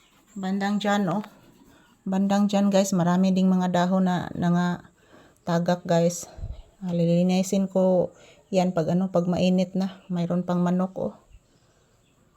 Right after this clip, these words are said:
Yan. Sa ngayon, hindi po muna ako maglilinis sa labas kasi, ah, basa pa yung, ano, lupa. Basang-basa pa yung lupa kasi kanina, guys, sobrang-sobrang lakas ng ulan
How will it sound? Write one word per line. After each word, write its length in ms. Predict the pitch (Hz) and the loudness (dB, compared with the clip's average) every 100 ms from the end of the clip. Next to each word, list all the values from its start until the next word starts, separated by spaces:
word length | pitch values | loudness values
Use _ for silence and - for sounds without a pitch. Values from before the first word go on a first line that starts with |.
| _ _ _ _ _ | _ _ _ _ _
Yan. 480 | 202 180 175 185 214 - - - - - - - - - _ _ _ - - _ | -10 -6 -4 -4 -6 -8 -8 -6 -2 0 -2 -6 -10 -14 _ _ _ -20 -20 _
Sa 240 | - 185 | -6 -2
ngayon, 560 | 208 220 208 226 269 240 - - | 2 6 8 8 4 0 -10 -6
hindi 240 | 185 - | -4 -2
po 80 | 196 | 0
muna 320 | 202 202 190 | 2 4 2
ako 240 | 196 202 190 | 2 0 2
maglilinis 480 | 196 202 208 208 202 | 4 4 4 2 2
sa 80 | |
labas 320 | 202 214 196 196 | 2 4 2 0
kasi, 480 | 190 214 208 - - _ _ _ _ _ _ _ | -4 0 0 -2 -10 _ _ _ _ _ _ _
ah, 160 | 180 190 | -8 -4
basa 320 | 196 - 202 - | -2 2 2 4
pa 120 | 208 | 2
yung, 240 | 208 196 | 4 2
ano, 240 | 185 220 196 | 0 0 0
lupa. 400 | 196 196 226 - - _ _ | 0 0 -2 -4 -20 _ _
Basang-basa 640 | - 196 214 202 214 226 - | -10 -6 -2 0 2 2 4
pa 80 | 214 | 2
yung 160 | 208 | 4
lupa 300 | 208 208 160 | 2 2 -2
kasi 240 | 202 214 208 | 0 0 2
kanina, 340 | 202 214 208 | 2 2 4
guys, 240 | 202 202 | 4 4
sobrang-sobrang 800 | 208 185 190 196 208 190 190 196 | 2 2 2 2 0 0 0 0
lakas 320 | 190 - 190 190 | -2 -2 -4 -4
ng 100 | 165 | -2
ulan 260 | 190 190 | -2 -2